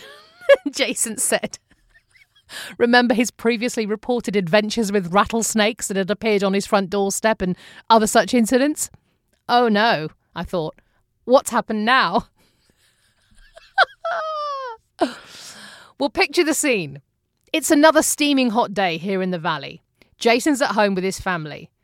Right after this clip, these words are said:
and decides to jump in the pool. <laughs> So far, so lovely. He got changed,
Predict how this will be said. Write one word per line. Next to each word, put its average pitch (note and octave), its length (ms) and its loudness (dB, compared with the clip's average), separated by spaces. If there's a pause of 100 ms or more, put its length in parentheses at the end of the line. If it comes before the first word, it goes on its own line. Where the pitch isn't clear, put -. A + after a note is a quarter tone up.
(200)
and F#3+ 140 -6
decides G3 440 -2
to - 80 -6
jump F3 320 -2
in F#3 100 -6
the F3+ 60 -8
pool. F3 520 -8
<laughs> - 1600 -20 (540)
So A#3+ 320 -2
far, G#3+ 260 2
so D#4 160 2
lovely. C#4 540 0 (1160)
He F#4 120 -2
got D4 200 2
changed, G#3 500 -4